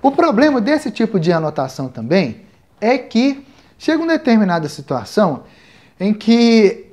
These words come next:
essa, e mesmo esse tipo de anotação não dá conta do sinal. Por exemplo, você quer escrever um sinal muito simples de ser feito. Você quer escrever esse sinal aqui, que seria,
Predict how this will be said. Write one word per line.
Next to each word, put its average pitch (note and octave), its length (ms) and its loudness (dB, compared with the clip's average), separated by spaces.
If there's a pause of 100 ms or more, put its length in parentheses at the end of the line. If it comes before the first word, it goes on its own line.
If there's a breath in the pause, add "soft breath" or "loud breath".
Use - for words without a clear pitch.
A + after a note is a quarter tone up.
essa, C4+ 400 -2
e C#4+ 200 2
mesmo D4 320 2
esse C4 140 -4
tipo C#4+ 200 -2
de A3 80 2
anotação A#3 480 0
não C4+ 160 -2
dá D4 160 2
conta D4 400 -4
do F3+ 100 -2
sinal. C#3 540 -6 (400 soft breath)
Por D#4+ 140 -2
exemplo, A3+ 360 0
você A#3+ 120 -2
quer C4+ 160 -2
escrever C4 340 -2
um D4 100 -2
sinal C#4 240 -2
muito E4 220 -8
simples D#4 400 -6
de - 60 -14
ser G#3 140 -2
feito. A3+ 400 -6 (440 soft breath)
Você - 140 -2
quer A#3+ 120 0
escrever A#3 460 2
esse C#4 180 -2
sinal D#3 380 -6
aqui, A#2 280 -12 (960 soft breath)
que F#3 120 -4
seria, F3+ 580 4